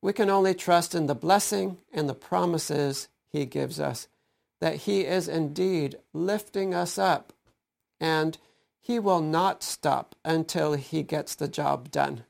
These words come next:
And this woman not only believed, but she had the chutzpah to ask for a lot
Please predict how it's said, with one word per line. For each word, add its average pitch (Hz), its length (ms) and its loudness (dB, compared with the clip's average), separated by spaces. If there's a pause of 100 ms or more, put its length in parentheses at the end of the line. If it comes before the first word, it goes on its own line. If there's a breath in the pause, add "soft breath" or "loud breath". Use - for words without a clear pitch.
(680)
And 214 180 4
this 247 180 2
woman 247 340 6
not 226 200 10
only 214 200 6
believed, 190 640 4
but 175 160 2
she 196 140 -2
had 190 160 4
the 185 60 2
chutzpah - 800 2
to 160 200 0
ask 185 320 4
for 196 240 4
a 180 80 4
lot 190 440 2